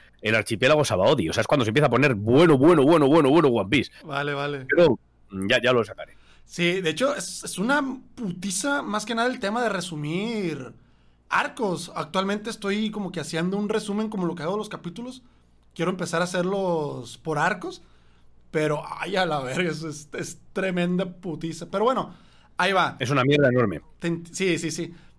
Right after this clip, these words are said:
Speaker 2: Pero, o-, olé la faceta que tenías.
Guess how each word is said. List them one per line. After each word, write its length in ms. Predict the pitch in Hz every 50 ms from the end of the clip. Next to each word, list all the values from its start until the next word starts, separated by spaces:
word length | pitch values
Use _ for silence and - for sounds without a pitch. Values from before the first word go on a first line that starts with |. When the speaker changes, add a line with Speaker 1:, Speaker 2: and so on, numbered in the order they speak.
| _ _
Speaker 2:
Pero, 440 | - 175 175 156 143 131 - - -
o-, 280 | - 170 208 247 - -
olé 640 | - 175 180 180 175 170 180 233 302 587 605 605 - - _ _ _ - -
la 420 | - 190 185 185 180 175 170 165 170
faceta 520 | 190 185 165 170 - 175 180 180 277 269
que 100 | - 269
tenías. 560 | 262 - 185 170 175 202 226 240 220 - -